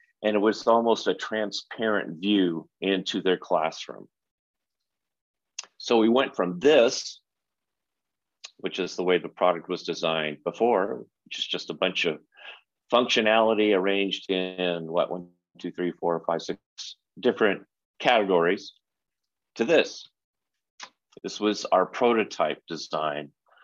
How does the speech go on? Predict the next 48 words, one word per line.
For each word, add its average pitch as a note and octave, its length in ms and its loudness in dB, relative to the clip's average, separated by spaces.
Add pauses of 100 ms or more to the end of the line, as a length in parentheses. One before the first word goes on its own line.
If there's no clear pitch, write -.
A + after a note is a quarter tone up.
(920)
where B2 480 4
we A#2+ 180 0
had B2 200 4
these B2 180 -4
little A#2+ 160 -4
cards, A2 720 -2
and G2+ 140 -4
on G2 140 0
each A2 220 -4
card A2 300 2
was G2 140 -4
a G2+ 60 -8
student, G2 480 -4 (420)
and G2 260 -2
it F#2 100 -2
gave G#2 380 4
the F#2+ 100 -2
very, G#2 560 2 (200)
the, F2+ 240 -2
the F#2+ 100 -2
basic G#2+ 380 -4
statistics - 720 -6
about F2+ 320 0
the F2+ 60 -6
student. E2+ 320 -4
When F#2+ 140 -2
did G#2 120 -6
they A2+ 80 0
last G2+ 400 0
log F#2+ 240 0
into F#2+ 220 -6
the F2+ 80 -12 (100)
product? D2 340 0 (420)
How F#2+ 100 4
long G2 240 4
did E2 140 -4
they, E2 260 -2 (180)
they F2+ 60 0
work F#2+ 260 0
in E2 80 -4
the E2 80 -8
product? D2+ 420 -4
What G2+ 180 -4
was - 180 -2
their G2+ 80 -2
last F#2 340 0
activity? F2 460 -4
What, E2+ 180 -4